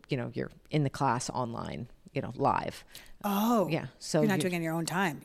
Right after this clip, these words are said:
Speaker 2: You're
Speaker 1: Mm-hmm.
Speaker 2: actually in
Speaker 1: Yeah,
Speaker 2: a
Speaker 1: and then you have work otherwise.
Speaker 2: Yes.
Speaker 1: But, you know, you gotta
Speaker 2: Mm-hmm.
Speaker 1: show up. There's three weekends that you do it,
Speaker 2: Okay.
Speaker 1: like, full day, and then, um,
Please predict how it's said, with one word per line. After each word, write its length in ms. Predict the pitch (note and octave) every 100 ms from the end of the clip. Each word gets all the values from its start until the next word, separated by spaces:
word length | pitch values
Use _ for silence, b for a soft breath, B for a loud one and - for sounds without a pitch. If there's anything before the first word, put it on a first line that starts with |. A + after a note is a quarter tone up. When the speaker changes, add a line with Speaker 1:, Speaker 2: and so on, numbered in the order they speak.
| -
Speaker 2:
You're 180 | E3+
Speaker 1:
Mm-hmm. 80 | E3
Speaker 2:
actually 520 | D#3+ - E3+ D#3+ D#3 -
in 100 | F#3+
Speaker 1:
Yeah, 140 | F3
Speaker 2:
a 40 | F3
Speaker 1:
and 160 | G#3
then 140 | G#3+ A#3
you 100 | A3+
have 180 | F#3 D3
work 260 | G3+ F3+
otherwise. 460 | G3+ G#3 B2+ G#2+ F2
Speaker 2:
Yes. 140 | F#3+ -
Speaker 1:
But, 180 | D3+
you 100 | D#3
know, 80 | E3
you 180 | D#3+ G#3
gotta 160 | G3 G3+
Speaker 2:
Mm-hmm. 80 | A#3
Speaker 1:
show 160 | F3
up. 180 | D3+ -
There's 320 | D#3 D3 - -
three 220 | - F#3+
weekends 720 | F3+ D3 C#3+ D3 C3+ C#3+ - - b b b -
that 140 | C#3+
you 120 | B2+
do 200 | B2 C#3+ G#2+
it, 160 | D3+ -
Speaker 2:
Okay. 180 | G#3 F3
Speaker 1:
like, 180 | C3 -
full 160 | C#3+ D3
day, 280 | B2 C3 B B B -
and 240 | C#3+ C#3+
then, 420 | C#3 C3+ C3 C3 -
um, 560 | C#3+ C#3 B2+ B2+ B2+